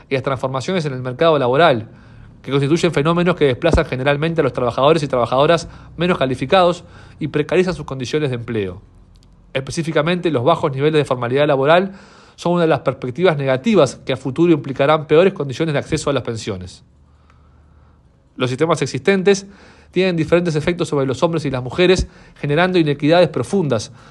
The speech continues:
dejando por fuera a las mujeres del acceso a las pensiones de calidad y suficiencia. Las desigualdades en la etapa activa condicionan el acceso de las mujeres a pensiones dignas,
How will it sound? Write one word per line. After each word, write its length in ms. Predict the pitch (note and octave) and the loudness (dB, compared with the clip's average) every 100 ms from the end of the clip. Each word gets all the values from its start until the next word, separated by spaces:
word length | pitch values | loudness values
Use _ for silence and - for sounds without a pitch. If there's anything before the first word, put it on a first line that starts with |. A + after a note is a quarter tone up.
| - | -10
dejando 400 | B2 A#2 E3+ E3+ | -6 -2 2 2
por 120 | C#3 B2 | 2 0
fuera 280 | F3 F#3 | 4 4
a 20 | D#3 | 4
las 160 | C3 | 0
mujeres 480 | B2 - F3 F3+ F3+ - - - | -4 0 4 4 0 -14 -20 -6
del 140 | B2+ | -2
acceso 300 | B2+ - E3 | -2 -2 0
a 40 | D#3+ | 2
las 100 | C#3 | 0
pensiones 380 | B2+ A2+ E3 D3 | -2 -4 -2 -2
de 80 | |
calidad 560 | A#2+ A#2+ B2+ D#3 F#3+ - - _ - | 0 0 4 4 4 -2 -20 _ -8
y 80 | |
suficiencia. 720 | B2 C3+ A#2+ - A2 F#2+ G2+ F2+ - - - - _ | -4 -4 -4 -4 -6 -6 -12 -14 -20 -20 -20 -20 _
Las 140 | - C#3 | -2 0
desigualdades 640 | A#2+ C3+ C3 C3+ E3 E3+ | 0 0 2 4 4 4
en 80 | D#3 | 0
la 60 | C#3 | 0
etapa 220 | D#3 D3+ | 2 0
activa 480 | - G#3 F#3+ F#3 F#3 - - _ | -2 0 2 2 0 -20 -20 _
condicionan 540 | - C3+ C#3+ - G#3 G3 | -6 -2 -2 0 0 2
el 80 | |
acceso 240 | D3 F3+ D#3+ | 2 2 0
de 80 | C#3+ | 0
las 100 | B2 | -2
mujeres 380 | A#2+ E3+ F3 | 0 4 4
a 80 | D#3+ | 2
pensiones 380 | C3 A#2+ E3 C#3+ | 0 -4 -2 0
dignas, 420 | F#3 E3+ B2+ G#2 | 0 -2 -4 -8